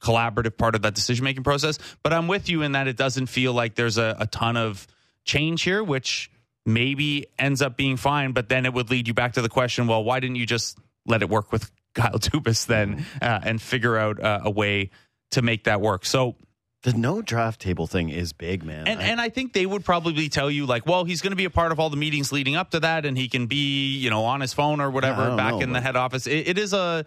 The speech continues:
Speaker 2: I don't know, though. Why he's, why would he be, like, I don't know. What, wh-, why would it make any difference then if he can't be at the table if it means that he can just be on the
Speaker 1: I don't
Speaker 2: phone?
Speaker 1: know.
Speaker 2: That just
Speaker 1: Maybe
Speaker 2: seems
Speaker 1: it's
Speaker 2: like
Speaker 1: the,
Speaker 2: a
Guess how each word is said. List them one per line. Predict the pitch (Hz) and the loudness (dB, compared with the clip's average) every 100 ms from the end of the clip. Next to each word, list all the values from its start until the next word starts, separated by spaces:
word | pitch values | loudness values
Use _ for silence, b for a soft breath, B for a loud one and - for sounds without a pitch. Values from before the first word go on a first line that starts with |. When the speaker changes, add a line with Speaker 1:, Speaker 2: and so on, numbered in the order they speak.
| - | 0
Speaker 2:
I | 208 | 0
don't | 262 | 2
know, | 131 208 | 0 0
though. | 110 | 0
Why | 95 104 | 0 0
he's, | 95 98 98 95 - 92 76 | -2 -4 -4 -6 -4 -4 -2
why | 80 104 | 0 2
would | 131 | 0
he | 113 | -2
be, | 107 104 101 95 92 82 _ _ _ _ _ _ _ _ - | -2 -2 -2 -2 -6 -10 _ _ _ _ _ _ _ _ 0
like, | 85 - _ - | 0 -2 _ -2
I | 98 | 0
don't | 82 | 2
know. | 92 113 110 90 | 2 0 -2 -4
What, | 85 101 | -4 -4
wh-, | 90 90 - 98 | -4 -8 -6 0
why | 104 117 | 2 2
would | 127 | 0
it | 117 | 0
make | 113 110 | -2 0
any | 107 | 0
difference | 104 110 95 | 0 -2 0
then | 95 | 0
if | 90 | -2
he | 90 | -4
can't | - 90 | -2 0
be | 92 | 0
at | 78 | -2
the | 85 | -2
table | - 95 87 80 | 2 2 2 -2
if | 80 | -2
it | 85 | -4
means | 73 87 85 | -2 -2 -2
that | 90 | -2
he | |
can | 82 85 | -2 -4
just | 82 | -4
be | - 87 | -2 -2
on | 82 | -2
the | |
Speaker 1:
I | |
don't | 76 | 0
Speaker 2:
phone? | 107 87 | 0 2
Speaker 1:
know. | 113 | 0
Speaker 2:
That | 117 | 0
just | 127 | -2
Speaker 1:
Maybe | 127 | 0
Speaker 2:
seems | 104 98 | 0 -2
Speaker 1:
it's | 90 | -2
Speaker 2:
like | |
Speaker 1:
the, | 82 | -2
Speaker 2:
a | 78 | -4